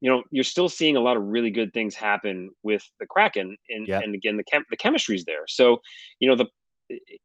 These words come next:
Speaker 1: i-, the machine is, is, is, uh, needs to be tinkered with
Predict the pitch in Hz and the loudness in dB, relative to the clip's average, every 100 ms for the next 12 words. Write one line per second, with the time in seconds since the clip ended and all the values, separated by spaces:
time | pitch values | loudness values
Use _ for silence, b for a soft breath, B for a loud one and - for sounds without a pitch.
0 | - 139 - 127 120 123 - 202 214 175 | -12 -12 -10 -2 2 4 4 2 4 2
1 | 123 - 120 107 - 123 110 98 95 92 | 0 -4 -4 -4 -8 -6 -4 -2 -6 -10
2 | - - 78 - 120 127 135 123 113 - | -14 -18 -20 -8 0 2 2 0 -2 0
3 | 151 127 113 104 | 0 0 0 0